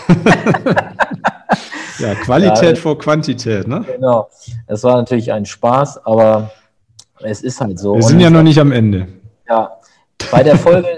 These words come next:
Speaker 1: <laughs>
Speaker 2: bei der Folge zwei, äh, also bei der Top zwei in unseren, ähm, ja, Hörercharts hier sozusagen, da macht sich einfach sehr, sehr deutlich, dass es einfach sehr clever ist, wenn man sich auch als Versicherungsmakler eine Community aufbaut.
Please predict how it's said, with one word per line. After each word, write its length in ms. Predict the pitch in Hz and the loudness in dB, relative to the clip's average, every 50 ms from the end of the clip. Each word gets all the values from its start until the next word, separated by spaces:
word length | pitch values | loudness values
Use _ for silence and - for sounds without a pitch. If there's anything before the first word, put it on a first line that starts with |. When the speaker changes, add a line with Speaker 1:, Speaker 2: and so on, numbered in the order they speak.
| - _ | -10 _
Speaker 1:
<laughs> 100 | _ - | _ -4
Speaker 2:
bei 100 | 127 143 | -2 0
der 140 | 160 151 147 | 0 -2 0
Folge 380 | - 170 175 180 160 151 - | 0 0 2 2 2 0 -2
zwei, 680 | 156 - - - 120 131 143 156 175 185 190 180 - - - | -2 -8 -6 -2 0 0 2 2 2 0 -2 -4 -8 -10 -8
äh, 40 | |
also 440 | 131 131 131 127 127 117 123 120 117 | -6 -4 -4 -4 -4 -4 -6 -4 -2
bei 120 | 120 127 127 | -2 0 0
der 160 | 127 117 - | 0 0 0
Top 300 | - - 170 - - - | -4 -6 -8 -8 -12 -20
zwei 340 | - - 123 127 139 151 156 | -16 -8 -4 -2 0 0 0
in 100 | 143 139 | -2 -4
unseren, 640 | 135 135 127 123 120 120 120 120 120 117 117 - _ _ _ | -6 -6 -6 -6 -6 -6 -8 -8 -10 -10 -14 -18 _ _ _
ähm, 360 | 123 120 117 113 113 110 - - - _ _ _ _ _ _ _ _ _ _ _ _ _ _ | -14 -14 -12 -12 -12 -14 -16 -20 -20 _ _ _ _ _ _ _ _ _ _ _ _ _ _
ja, 300 | 82 110 104 98 90 87 | -10 -10 -8 -8 -8 -6
Hörercharts 640 | - 139 147 135 117 110 - - - 117 110 110 - | -6 -4 -2 -2 -4 -4 -6 -10 -10 -8 -10 -8 -8
hier 120 | 127 113 | -8 -8
sozusagen, 800 | 107 110 104 - - 110 104 110 107 113 120 123 123 123 117 117 | -8 -8 -10 -12 -14 -8 -6 -4 -4 -4 -4 -6 -8 -10 -12 -10
da 460 | 117 113 117 127 131 131 127 120 - - | -6 -4 -4 -4 -4 -6 -10 -14 -14 -12
macht 260 | 110 113 127 - - | -8 -8 -8 -8 -10
sich 220 | - - 117 117 - | -12 -14 -14 -12 -12
einfach 420 | 120 120 113 117 110 - - _ _ _ | -12 -6 -6 -6 -6 -6 -12 _ _ _
sehr, 220 | - 104 110 127 131 | -10 -6 -6 -4 -4
sehr 140 | 123 113 | -4 -6
deutlich, 400 | 104 113 113 127 123 123 120 110 | -4 -4 -4 -4 -6 -8 -12 -14
dass 240 | - - 110 - - | -10 -10 -10 -10 -10
es 340 | 110 101 - - - _ _ _ _ _ _ _ _ _ _ _ _ _ _ _ _ | -14 -16 -16 -18 -20 _ _ _ _ _ _ _ _ _ _ _ _ _ _ _ _
einfach 260 | - - 131 127 147 120 | -12 -12 -6 -4 -4 -4
sehr 220 | 113 123 151 160 | -2 -2 -2 -2
clever 400 | 160 - 147 156 170 165 143 - | -2 -4 -4 -2 0 0 0 0
ist, 240 | 110 143 170 - - | 0 -2 -2 -4 -6
wenn 80 | 135 | -4
man 140 | 139 131 127 | -4 -4 -4
sich 200 | 123 127 117 104 | -4 -6 -6 -2
auch 160 | 113 147 147 151 | -2 -2 -2 -2
als 160 | 135 127 - | -4 -6 -6
Versicherungsmakler 920 | - - 117 135 143 - 165 135 139 131 - - 123 127 135 - 143 127 | -8 -8 -8 -8 -6 -6 -6 -6 -6 -8 -8 -6 -4 -4 -4 -4 -6 -6
eine 180 | 120 123 123 120 | -4 -4 -6 -6
Community 640 | - - 120 117 120 165 214 214 147 - - 107 | -6 -6 -6 -4 -4 -2 -2 -2 -4 -6 -6 -6
aufbaut. 580 | - 101 101 - - - 101 98 131 165 165 - | -6 -6 -8 -8 -8 -6 -4 -4 -4 -4 -6 -10